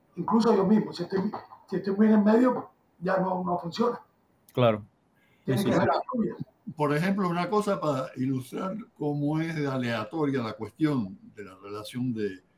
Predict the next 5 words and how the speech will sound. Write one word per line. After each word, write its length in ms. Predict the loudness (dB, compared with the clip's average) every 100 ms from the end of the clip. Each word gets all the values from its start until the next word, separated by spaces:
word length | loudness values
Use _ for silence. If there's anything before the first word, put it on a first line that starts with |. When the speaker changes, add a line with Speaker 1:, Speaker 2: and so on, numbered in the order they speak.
| _ _ _ _ _ _ _ -20 -14
Speaker 3:
con 240 | -12 -12 -16 -10 0
un 120 | 2
editor 420 | 4 4 2 0
con, 480 | 0 0 2 -2 -4 -12
con, 360 | _ -6 -4 -6